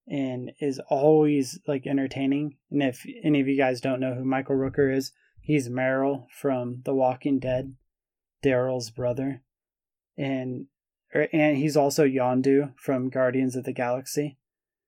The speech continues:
And I think he's such a freaking good actor, and especially, like, a secondary actor to have in a movie.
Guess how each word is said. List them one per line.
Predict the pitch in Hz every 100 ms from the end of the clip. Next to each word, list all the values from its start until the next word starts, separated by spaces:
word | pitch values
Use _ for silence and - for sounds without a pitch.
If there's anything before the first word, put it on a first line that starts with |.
| _ _ _ _ -
And | 156 151 139 131 127 -
I | 156
think | 170 165
he's | 170 147 -
such | - 165 170 - -
a | 175 143 127 - - -
freaking | - 180 151 135
good | 151
actor, | 139 131 - 139
and | 123 123
especially, | - - 170 180 170 135
like, | 127
a | 135
secondary | - 139 151 139 127 131
actor | 127 127 139
to | 135
have | 127 139
in | 131
a | 123
movie. | 131 139 127 120